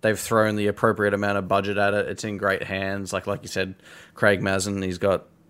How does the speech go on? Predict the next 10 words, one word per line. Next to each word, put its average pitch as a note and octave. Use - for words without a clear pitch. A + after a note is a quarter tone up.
uh, F#2+
at G#2+
least G#2
recent G2+
hi-, G#2+
uh, G#2
success -
with, G#2
uh, G2+
Chernobyl, G#2+